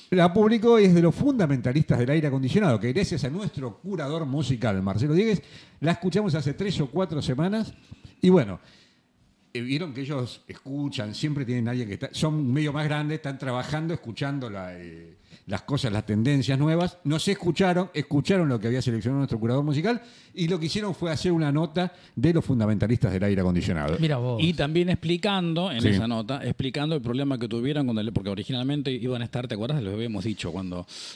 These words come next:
Speaker 3: estaban acá. Que, eh, ah, pero cuando hicimos la nota no, no habían definido dónde corno iban a hacer el recital, porque lo habían echado del Estadio Único de La Plata.
Speaker 1: Claro, sí, sí, sí.
Speaker 3: Este, y no habían definido que lo iban a hacer en Huracán.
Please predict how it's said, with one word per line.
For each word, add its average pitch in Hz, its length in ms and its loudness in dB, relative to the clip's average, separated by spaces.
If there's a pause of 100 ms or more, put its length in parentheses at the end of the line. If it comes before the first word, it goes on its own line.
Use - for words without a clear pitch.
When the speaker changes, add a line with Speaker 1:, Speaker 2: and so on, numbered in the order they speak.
Speaker 3:
estaban 110 360 -4
acá. 147 220 -4 (460)
Que, 156 420 -2
eh, 127 380 -2
ah, 151 280 -2
pero 165 120 2
cuando 180 180 0
hicimos 269 300 4
la 175 100 2
nota 226 340 0
no, 190 360 2
no 180 140 2
habían 202 300 2
definido 165 520 0
dónde 180 360 0
corno 185 320 0
iban 143 180 0
a 127 40 0
hacer 151 180 0
el 143 60 0
recital, 131 480 -2
porque 107 260 -4
lo 117 80 0
habían 147 180 0
echado 123 460 0
del 101 120 0
Estadio 123 380 -2
Único 123 300 0
de 104 60 0
La 110 100 -2
Plata. 127 260 2
Speaker 1:
Claro, 85 320 -2
sí, 120 180 0
sí, 110 160 0
sí. 139 80 0
Speaker 3:
Este, 127 400 -4
y 123 140 -4
no 131 80 0
habían 160 180 0
definido 147 440 0
que 131 80 -2
lo 135 80 2
iban 131 120 0
a 120 40 -2
hacer 131 160 -2
en 123 60 -2
Huracán. 117 460 -2